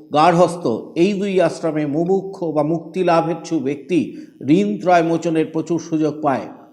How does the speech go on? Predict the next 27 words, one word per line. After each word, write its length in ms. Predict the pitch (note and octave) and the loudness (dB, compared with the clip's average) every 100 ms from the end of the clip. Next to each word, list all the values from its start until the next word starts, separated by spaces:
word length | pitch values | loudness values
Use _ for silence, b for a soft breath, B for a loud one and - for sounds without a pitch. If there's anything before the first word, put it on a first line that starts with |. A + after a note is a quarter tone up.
| _ B2 | _ 2
বেদ 300 | E3 F#3 E3 | 6 6 6
বর্ণিত 480 | F3 E3+ E3+ E3 D3 | 2 2 0 0 0
ধর্মের 420 | C3+ D3 C#3+ C#3 | 0 -2 -4 -4
মূল 300 | C#3 E3+ F3+ | -2 -2 0
নিয়মগুলি 680 | E3 D#3+ D#3 D3 C#3+ C#3+ B B B B - | 0 2 0 0 0 -2 B B B B -2
কোন 240 | F3+ G#3+ | 0 0
সম্প্রদায় 680 | - E3 E3+ F#3 F3 C#3+ G#2 G#2+ | 0 -2 0 2 4 4 2 -2
বা 100 | C#3+ | -4
কোনো 240 | E3+ E3 | -2 -2
দেশকালের 680 | C#3 E3 E3+ F3 F3+ F#3+ F3 | 0 -2 -2 -2 2 2 2
জন্য 260 | F3 E3 | 0 0
নয়, 260 | D#3 C#3+ A#2 - - - | 0 0 -4 -8 -20 -8
সকল 480 | - E3 G3 F#3 E3 | -2 0 2 2 2
দেশে, 320 | D3+ C#3+ C3 | -2 -4 -8
সকল 420 | - D#3 D#3+ E3+ | -8 -8 -2 -2
কালে, 380 | E3 D3+ D3+ C3+ - B B | 0 2 2 2 -2 B B
সকল 380 | - E3 A3 G3+ | -2 2 2 2
মানুষের 480 | E3+ F3 E3+ E3 B2 | 2 -2 -2 -4 -2
জীবন 340 | D3 D#3 D3 | -2 -2 -2
নিয়ন্ত্রিত 540 | D3 D3+ D3+ D3+ D3 C#3+ | -4 -2 -2 -4 -8 -8
করে 280 | C#3 C#3 | -4 -2
বলে 520 | C#3 C#3 B2+ - - - - | 0 0 0 -2 -14 -20 -8
এই 460 | C#3 C3 - - - | -4 -4 -6 -14 -6
ভারতীয়কে, 640 | B2 E3 E3+ E3 D#3 C3+ B2+ A#2 | -2 0 0 -2 -2 -6 -6 -4
ভারতীয় 340 | C#3+ D#3 E3+ | -2 0 -2
ধর্মকে 380 | C#3 C#3+ C#3+ C3+ | -2 -4 -6 -6
আমরা 320 | B2 A2+ | -6 -8